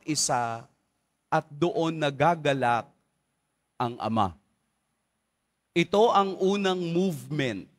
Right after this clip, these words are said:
Kapag naman hindi nakinig, saan siya dadalhin? Sa simbahan.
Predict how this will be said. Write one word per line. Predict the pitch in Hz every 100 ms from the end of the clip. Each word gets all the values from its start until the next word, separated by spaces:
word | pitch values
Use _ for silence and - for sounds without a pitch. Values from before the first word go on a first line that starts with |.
| _ _ _ _ _ _ _ _ _ _ _ _ _ _
Kapag | 180 175 208 196
naman | 214 214 208
hindi | 185 202 196 170 233 269
nakinig, | 240 - 175 170 156 123 101 101 _ _ _ _ _ _ _ _ _
saan | - - 143 165
siya | 165 - 147
dadalhin? | 139 127 127 117 135 202 208 202 196 _ _ _ _ _
Sa | - 165
simbahan. | 151 165 151 139 120 131 131 139 131 113 95 80